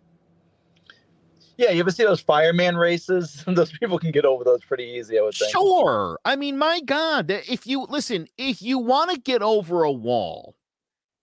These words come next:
Speaker 2: and you're a human being with arms and legs,
Speaker 1: <laughs>
Speaker 2: you'll figure out a way to get over that wall.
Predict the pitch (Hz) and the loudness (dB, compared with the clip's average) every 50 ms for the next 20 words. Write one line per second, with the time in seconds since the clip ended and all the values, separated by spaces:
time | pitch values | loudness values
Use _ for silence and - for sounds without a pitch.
0 | _ _ _ _ - - 196 202 202 214 254 269 285 247 - - - 277 277 269 | _ _ _ _ -6 -4 -4 -2 -2 -2 0 0 -2 -2 -4 -4 -4 -4 -4 -4
1 | 277 269 254 208 220 180 151 151 151 147 160 180 185 - _ _ _ _ _ _ | -6 -8 -8 -8 -8 -6 -6 -6 -6 -6 -6 -6 -8 -8 _ _ _ _ _ _
2 | _ _ - 147 190 202 196 180 185 208 262 285 285 202 233 262 262 262 269 240 | _ _ -2 -2 0 0 2 0 0 0 0 -2 -4 -4 -4 -4 -2 0 -2 -2
3 | 135 85 - _ _ - - - _ _ _ _ _ _ _ _ _ _ _ _ | -2 -4 -6 _ _ -20 -20 -20 _ _ _ _ _ _ _ _ _ _ _ _
4 | _ _ _ _ _ _ _ - - - - _ _ _ _ _ _ _ _ _ | _ _ _ _ _ _ _ -20 -20 -20 -20 _ _ _ _ _ _ _ _ _
5 | - 269 - _ - - _ _ _ - 339 - _ _ _ _ - - 147 208 | -18 -18 -16 _ -20 -20 _ _ _ -16 -16 -16 _ _ _ _ -10 -4 0 0
6 | 247 262 - - - 240 233 208 233 226 220 214 214 214 180 165 165 170 170 160 | 0 0 0 -2 -4 -2 -2 0 0 2 2 2 2 0 0 0 0 0 0 0
7 | 143 143 139 135 127 127 120 123 120 110 82 110 110 107 87 73 - - _ | 0 0 0 0 0 0 0 0 -2 -4 -4 -4 -2 -2 -4 -4 -8 -12 _